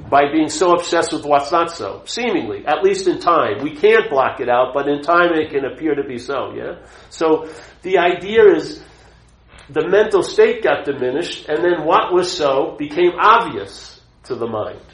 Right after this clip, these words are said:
Yeah? It wasn't like what was so was created or made or achieved. It just became apparent after what was blocking it or obscuring it diminished. It's sort of like all of us here.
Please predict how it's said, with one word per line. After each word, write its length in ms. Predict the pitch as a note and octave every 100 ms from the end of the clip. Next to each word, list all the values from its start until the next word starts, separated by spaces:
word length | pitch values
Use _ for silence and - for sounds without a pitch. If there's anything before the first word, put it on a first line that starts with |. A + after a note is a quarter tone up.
| _
Yeah? 240 | A#2+ C#3 - - _
It 160 | - C#3+
wasn't 520 | G3+ G#3 G#3 - -
like 380 | D3+ D3+ - D3+
what 240 | D3 D#3+
was 160 | D3+ -
so 200 | E3 D3
was 180 | B2+
created 500 | B2+ - D#3 D3+ C3
or 80 | B2
made 560 | A#2+ E3+ D#3 B2+ B2 -
or 140 | B2
achieved. 580 | A#2+ A#2+ A3 F3 C#3 D3+ - -
It 180 | D#3 E3
just 260 | G3 F#3 -
became 360 | F3+ F3 F3+
apparent 720 | D#3+ - A3 G#3+ F3+ D#3 -
after 580 | D#3 E3 E3 F3 D3+ - -
what 180 | E3
was 120 | E3+ -
blocking 580 | D3+ F3 G3 - D#3+ C3
it 260 | C3+ -
or 160 | B2+ B2+
obscuring 680 | C3 - - F#3 G#3+ D#3 B2
it 320 | C3 - -
diminished. 640 | E3+ B3 - - - - _ _ _ _ _ _ -
It's 160 | C3+
sort 160 | - G#3+
of 40 |
like 240 | F#3+ F3+ -
all 300 | G#3 G#3+ D#3+
of 60 | C#3+
us 180 | D3 -
here. 520 | G#3 D3+ A#2+ -